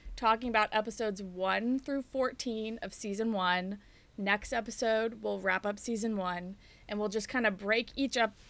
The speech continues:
each season in two every episode.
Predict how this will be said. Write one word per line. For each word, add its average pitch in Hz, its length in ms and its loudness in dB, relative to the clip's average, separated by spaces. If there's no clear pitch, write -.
each 262 300 2
season 254 420 4
in 202 220 0
two 202 540 0
every 185 500 0
episode. 160 760 -6